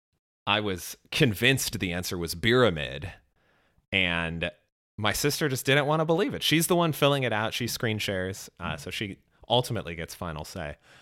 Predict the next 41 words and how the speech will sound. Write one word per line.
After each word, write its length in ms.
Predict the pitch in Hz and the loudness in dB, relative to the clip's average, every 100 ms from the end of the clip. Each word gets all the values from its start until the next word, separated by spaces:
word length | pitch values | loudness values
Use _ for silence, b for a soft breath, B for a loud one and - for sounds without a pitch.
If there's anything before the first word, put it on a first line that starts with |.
| b b - | b b -8
And 380 | 92 82 82 - | -4 -4 -6 -8
I, 360 | 85 82 78 78 - - - | -4 -2 -2 -4 -10 -18 -6
I 100 | 85 | -4
was 160 | 85 | -4
like, 300 | 92 87 - _ 92 | -6 -8 -10 _ -4
"Pyramid, 440 | 104 165 175 95 | 0 2 2 0
like, 200 | 90 92 - | -2 -6 -4
we're 80 | |
gonna 200 | 104 120 | 0 0
keep 240 | 120 - 147 | 0 -2 -2
coming 240 | 143 143 | 0 0
back 220 | 127 147 | 0 -2
to 100 | - | -2
pyramid. 340 | 120 139 151 131 | -2 -2 0 0
Obviously, 420 | 117 131 135 151 | 0 0 0 0
that's 180 | 123 107 | 0 -2
eight 180 | 117 123 | -2 -2
letters, 380 | 110 120 131 139 | -2 -2 -2 -4
so 320 | - 98 95 _ | -2 -2 -4 _
it's 220 | 101 - - | -8 -6 -6
affecting 500 | 117 - 117 - 113 | -2 0 2 2 2
a 60 | |
lot 200 | 104 104 | 4 4
of 100 | 107 | 4
other 220 | 98 101 113 | 4 2 2
words, 380 | 113 117 120 | 0 -2 -4
too." 280 | - 120 127 | -2 -2 0
And 120 | 107 | -2
as 300 | 90 98 107 | -4 -2 -2
we 260 | 101 101 95 b b b b | -2 -4 -4 b b b b
were 160 | 110 110 | -2 2
getting 300 | 117 120 110 | 4 4 4
some 180 | 131 | 2
of 60 | 117 | 2
those 180 | 107 98 | 2 2
other 240 | 110 120 | 2 2
words, 560 | 104 82 78 92 - - _ _ _ _ _ _ - | 0 -2 -4 -8 -12 -16 _ _ _ _ _ _ -2
pyramid 380 | 95 104 110 | 2 6 6
was 160 | 117 120 | 4 2
still 240 | - 147 | 4 4
fitting, 500 | 139 151 165 175 120 | 6 4 4 4 0